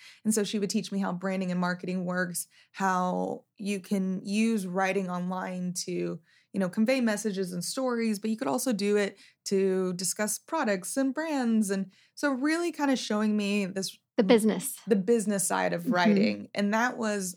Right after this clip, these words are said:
Speaker 1: amazing. She gave me a really great feedback. She was a great mentor for a few
Speaker 2: Was
Speaker 1: years
Speaker 2: it,
Speaker 1: to me.
Speaker 2: was it intimidating interviewing celebrities and famous people?
Speaker 1: Oh, absolutely, 'cause
Speaker 2: How
Speaker 1: I
Speaker 2: did you
Speaker 1: was
Speaker 2: gear up for that?
Speaker 1: <laughs> I,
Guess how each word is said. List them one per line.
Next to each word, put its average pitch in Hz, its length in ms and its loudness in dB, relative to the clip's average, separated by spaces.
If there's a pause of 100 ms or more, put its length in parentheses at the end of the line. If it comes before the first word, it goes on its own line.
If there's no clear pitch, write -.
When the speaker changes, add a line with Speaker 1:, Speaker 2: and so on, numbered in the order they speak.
(100)
Speaker 1:
amazing. 190 520 -2
She 180 120 -12
gave 185 120 -2
me 175 100 0
a 175 120 -4 (120)
really 214 280 2
great 185 300 -2
feedback. 180 380 -2
She - 80 -4
was 180 80 -2
a 180 60 -6
great 190 200 -2
mentor 185 640 -2 (380)
for 196 160 0
a 180 60 -2
few 196 300 0
Speaker 2:
Was 240 120 8
Speaker 1:
years 233 140 8
Speaker 2:
it, - 20 -2
Speaker 1:
to 190 80 -2
me. 202 280 -4 (100)
Speaker 2:
was 214 100 2
it 226 80 8
intimidating 202 760 4
interviewing 208 640 2
celebrities 208 580 4
and 202 200 2 (440)
famous 202 220 4
people? 240 400 0 (360)
Speaker 1:
Oh, 247 120 4
absolutely, 196 880 0
'cause 220 140 2
Speaker 2:
How 240 100 8
Speaker 1:
I - 0 -
Speaker 2:
did 254 180 8
you 247 60 4
Speaker 1:
was 202 40 2
Speaker 2:
gear 220 160 8
up 214 120 6
for 185 80 2
that? 208 280 4
Speaker 1:
<laughs> - 1160 0
I, 294 520 2